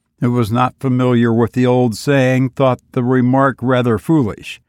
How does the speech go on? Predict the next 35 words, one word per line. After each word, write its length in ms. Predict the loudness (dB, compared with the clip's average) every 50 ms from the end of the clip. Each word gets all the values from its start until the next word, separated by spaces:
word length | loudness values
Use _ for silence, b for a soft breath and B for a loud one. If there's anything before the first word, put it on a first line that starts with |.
| _ _ _ _ _ _ _ _
If 200 | -6 -6 -6 -4
he 220 | -2 0 0 0
had 540 | 0 -2 -4 -4 -4 -2 -4 -4 -6 -6 -8
seen 360 | -10 -10 -4 0 0 2 2
a 60 | 0 0
wolf 500 | -2 -2 0 0 0 0 -2 -2 -4 -4
on 140 | -4 -4
his 160 | -4 -6 -8 -14
property, 640 | _ _ -4 -2 -2 -2 -2 -4 -6 -6 -6 -6 -8 -10 _ _ _ _
his 200 | _ -4 -4 -4
tongue 360 | -4 -2 0 0 2 2 2 2
would 140 | 2 0
have 220 | 0 0 -2 -4 -4
been 180 | -2 -2 0
extraordinarily 1080 | 0 -2 -4 -6 -14 -8 -2 0 0 2 2 2 0 2 2 2 2 2 0 0 0 -2
busy 440 | -2 -2 -4 -4 -4 -2 -2 0
with 240 | 0 -2 -4 -6 -4
the 100 | -6 -8
subject. 500 | -6 -2 -2 -2 -2 -4 -8 -12 -16 _ _ _ _ _ _ _ _ _ _ _
At 240 | -8 -8 -8 -6 _
breakfast 480 | -2 -2 -2 -2 -2 -2 -2 -2 -2
next 300 | -2 -2 -2 -4 -4 -4
morning, 340 | -2 0 2 2 2 0 0
Van 300 | 0 0 -2 -2 -2 -4
Cheele 340 | -4 -2 0 0 2 2 2
was 200 | 0 0 -2 -6
conscious 680 | -8 -4 -2 -2 -2 -4 -6 -8 -10 -10 -10 -14 -16 -10
that 240 | -8 -6 -6 -6 -6
his 260 | -8 -8 -8 -12 -12
feeling 540 | _ -2 0 0 2 2 2 0 0 0 -2
of 140 | -2 -2
uneasiness 880 | -2 0 0 -2 -2 -2 -2 -2 -2 0 -2 -2 -2 -4 -6 -10 -12 -10
regarding 600 | -8 -6 -4 -2 0 2 2 2 2 0 0 0
yesterday's 640 | 0 0 -2 -4 -6 -6 -4 -2 -2 -2 -2 -2 -2
episode 640 | -4 -4 -4 -6 -8 -8 -8 -6 -6 -8 -10 -12